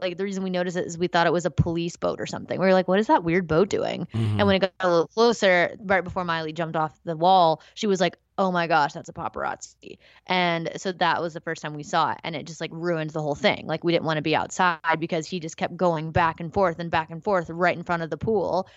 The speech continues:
Speaker 1: where our hotel is and just, and was just blatantly, like, harassing us and taking our photo. And it just ruins the whole thing. You know what I mean?
Speaker 2: Yeah. Well, I
Speaker 1: I know you know because you said you know, but
Speaker 2: Also, like, the picture that I saw, it looks like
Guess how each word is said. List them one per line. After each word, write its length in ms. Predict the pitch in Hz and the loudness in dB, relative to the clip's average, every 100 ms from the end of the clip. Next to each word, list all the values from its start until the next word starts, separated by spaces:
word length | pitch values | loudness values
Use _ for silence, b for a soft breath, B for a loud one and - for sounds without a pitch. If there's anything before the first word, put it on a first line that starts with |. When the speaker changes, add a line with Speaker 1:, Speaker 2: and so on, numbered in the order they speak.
| b b | b b
Speaker 1:
where 320 | 185 175 - | 4 4 2
our 160 | 170 156 | 2 2
hotel 400 | 165 170 208 202 | -2 0 2 2
is 400 | 165 147 165 156 | 0 -4 -6 -6
and 300 | - 165 165 | -4 -4 -4
just, 220 | 175 - - - | -8 -10 -14 -4
and 220 | 190 185 | -2 0
was 180 | 170 165 | 0 -2
just 200 | 165 147 | -4 -6
blatantly, 680 | 175 160 185 190 190 175 170 | -2 2 4 4 4 -2 0
like, 240 | 160 151 - | 0 0 -4
harassing 500 | 185 170 180 165 147 | 0 2 2 -2 -8
us 180 | 107 - | -8 -8
and 140 | 160 | -10
taking 240 | 160 147 | -10 -10
our 100 | 117 | -12
photo. 360 | 131 85 87 95 | -8 -4 -2 -2
And 140 | 156 147 | -2 -4
it 80 | |
just 160 | - 156 | -4 -4
ruins 300 | 143 127 160 | -2 -2 -4
the 100 | - | -6
whole 120 | 80 | -8
thing. 220 | - - - - - - | -6 -8 -10 -20 -18 -2
You 120 | 180 | 2
know 80 | 175 | 4
what 80 | 165 | 4
I 60 | |
mean? 260 | 160 156 165 _ _ _ - | 2 -2 -4 _ _ _ -6
Speaker 2:
Yeah. 280 | 113 104 87 _ _ _ _ | -2 -2 -4 _ _ _ _
Well, 260 | 139 131 - 160 170 | -4 -4 -4 -12 -2
I 60 | 208 | 2
Speaker 1:
I 20 | |
know 100 | 196 | 2
you 160 | 156 135 | 2 -2
know 100 | - | -4
because 300 | - 165 - | -12 -14 -10
you 160 | - 95 - | -8 -8 -6
said 160 | - 90 | -4 -4
you 80 | |
know, 180 | 98 - - | -4 -4 0
but 180 | - - _ - | -2 -2 _ 0
Speaker 2:
Also, 380 | 202 - 156 | 0 2 0
like, 360 | 123 117 113 - | 2 0 -2 -10
the 160 | 143 139 | -2 -2
picture 380 | - 311 - 466 | 0 -2 0 2
that 100 | 381 | 2
I 200 | 135 135 | 0 -4
saw, 440 | 165 - 202 202 - _ | -4 -2 0 0 -4 _
it 120 | 170 175 | -6 -4
looks 300 | 226 285 359 | -4 -4 0
like 220 | 339 | -2